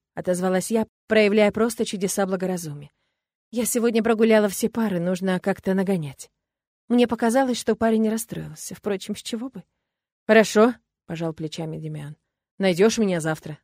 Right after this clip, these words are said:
И только после того, как мы разошлись, я сообразила, что понятия не имею, в какой группе учится дракон и как мне его искать. Нельзя же ходить по всему боевому факультету в поисках чистокровного. Хм, или можно?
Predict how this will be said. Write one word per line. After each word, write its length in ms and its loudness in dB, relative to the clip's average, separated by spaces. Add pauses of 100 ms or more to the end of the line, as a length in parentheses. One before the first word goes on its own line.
(320)
И 60 0
только 280 4
после 240 0
того, 240 2
как 180 0
мы 140 4
разошлись, 500 0
я 100 2
сообразила, 560 0
что 180 -6
понятия 460 0
не 160 -2
имею, 220 -2
в 60 -10
какой 300 0
группе 320 -2
учится 340 -4
дракон 420 0 (280)
и 80 -2
как 240 -2
мне 120 0
его 140 -4
искать. 420 -14 (400)
Нельзя 320 6
же 120 2
ходить 320 0
по 80 0
всему 260 0
боевому 460 4
факультету 580 -4
в 80 -10
поисках 400 0
чистокровного. 720 -10 (580)
Хм, 180 -10 (100)
или 140 -8
можно? 340 -8